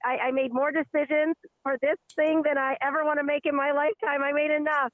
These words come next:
But, I mean, not only are, is our entire school here, but we had, uh, part of our feeder pattern here. We had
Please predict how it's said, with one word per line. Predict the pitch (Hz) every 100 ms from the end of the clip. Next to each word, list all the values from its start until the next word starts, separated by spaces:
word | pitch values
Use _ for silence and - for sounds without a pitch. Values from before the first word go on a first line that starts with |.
| - - - -
But, | 269 262 -
I | 269
mean, | 277 269 269
not | 277 285 -
only | 285 285 285 285 285 -
are, | 254 - 262
is | 254
our | 262 262
entire | 254 294 277 277 -
school | - 285 277
here, | 285 277 269 269
but | 269
we | 262 262 330
had, | 269 254 254 254 _ _ _ _ _ _ _ 269
uh, | 240 254
part | 294
of | 269
our | 262
feeder | 240 302 294 294
pattern | 339 294 285 294 285
here. | 285 285
We | 262 269
had | 294